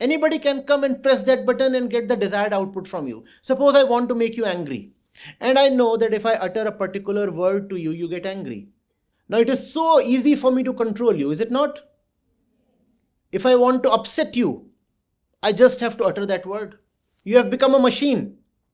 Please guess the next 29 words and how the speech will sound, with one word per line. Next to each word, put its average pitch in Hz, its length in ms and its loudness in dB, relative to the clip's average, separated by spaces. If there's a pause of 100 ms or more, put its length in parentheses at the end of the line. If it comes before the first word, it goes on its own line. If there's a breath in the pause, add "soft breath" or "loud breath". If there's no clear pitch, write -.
(180)
and 233 160 0
I 240 60 2
know 240 320 4
the 247 80 4
trigger. 165 400 -4 (1400 soft breath)
Equally, 262 540 0
let's 214 260 -6
say 247 100 -2
I 233 80 2
want 220 200 -6
to 220 80 -6
make 208 200 -8
you 220 80 -8
happy, 180 320 -6
I 131 80 -6
want 196 220 -6
to 202 60 -8
please 208 340 -8
you. 117 260 -10 (1120)
And 214 180 -6
that 226 140 2
is 262 180 -4
something 262 380 -2
very 262 180 2
frequently 247 540 -6
used, 226 280 -8
especially 220 420 -8
with 208 160 -12
women. 208 360 -10